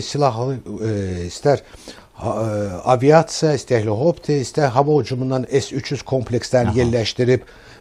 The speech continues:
Speaker 1: məsəl üçün, bugün Kramatorskı vurur, Zaporojye
Speaker 2: Bəli.
Speaker 1: vurur, onları həyata keçirə bilməyəcək. Bunlar gələndən sonra nə olacaq?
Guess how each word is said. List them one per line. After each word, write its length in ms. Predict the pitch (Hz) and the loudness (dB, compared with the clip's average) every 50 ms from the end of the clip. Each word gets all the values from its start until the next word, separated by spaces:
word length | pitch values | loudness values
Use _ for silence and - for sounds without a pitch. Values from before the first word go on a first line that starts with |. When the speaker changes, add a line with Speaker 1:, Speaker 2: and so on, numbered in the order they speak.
| - 104 | -8 -6
Speaker 1:
məsəl 240 | 113 - - 95 95 | -6 -4 -4 -4 -4
üçün, 100 | 101 110 | 0 0
bugün 140 | 127 123 | 0 0
Kramatorskı 760 | 110 - - 147 139 131 127 107 - 139 123 - - - 123 101 | 0 4 6 8 8 8 6 4 4 4 2 2 2 -2 -2 0
vurur, 220 | 110 120 117 113 107 | 0 0 0 0 0
Zaporojye 560 | 95 123 113 - - 110 127 120 101 107 107 | 0 0 0 2 2 4 4 4 2 2 0
Speaker 2:
Bəli. 80 | 104 98 | 0 0
Speaker 1:
vurur, 180 | 113 143 147 - | -2 -4 -4 -2
onları 340 | - 135 135 135 151 160 143 | -2 0 2 2 2 2 0
həyata 240 | 147 147 - 165 147 | -2 -4 -4 -4 -6
keçirə 240 | 156 - - 160 170 160 | -8 -6 -6 -4 -4 -2
bilməyəcək. 500 | 175 175 175 170 156 139 104 113 104 82 - _ - - - - - 127 | -2 -2 -2 -2 -2 -4 -4 -6 -6 -8 -10 _ -20 -20 -20 -12 -4 2
Bunlar 260 | 139 165 185 190 - | 2 4 4 4 4
gələndən 400 | 214 202 196 180 180 165 143 - | 4 4 4 4 2 0 0 2
sonra 160 | 160 147 139 | 0 0 0
nə 160 | 131 131 123 | 0 -2 -4
olacaq? 260 | 110 98 - 104 87 | -4 -4 -6 -8 -8